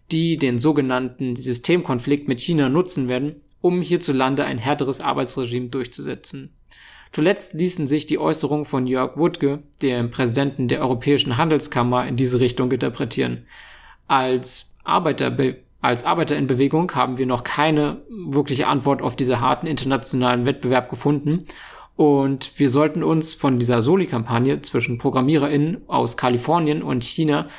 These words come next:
auf GitHub also inspirieren lassen. Denn so können wir neue Formen internationaler Solidarität im Arbeitskampf finden,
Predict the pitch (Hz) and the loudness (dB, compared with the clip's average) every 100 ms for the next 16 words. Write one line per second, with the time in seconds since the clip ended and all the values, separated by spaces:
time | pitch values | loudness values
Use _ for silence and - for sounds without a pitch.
0 | - - 127 120 185 196 139 139 - 131 | -20 -2 -2 0 0 0 -2 -4 -4 -2
1 | 131 131 135 - 135 135 131 123 - - | 0 2 0 0 2 2 2 0 -2 -4
2 | - - - - - - - 131 127 123 | -8 -12 -20 -20 -20 -6 0 0 0 -2
3 | - 165 196 160 143 127 127 139 185 135 | 0 2 2 0 -2 0 2 4 4 2
4 | - 135 139 - 156 143 131 120 135 120 | 0 0 0 0 0 0 0 0 0 2
5 | 123 123 123 120 120 - 160 147 120 147 | 2 2 2 2 2 2 0 0 -2 0
6 | 139 - - 131 - 151 151 143 165 | 0 -4 -4 -4 0 0 0 -2 -4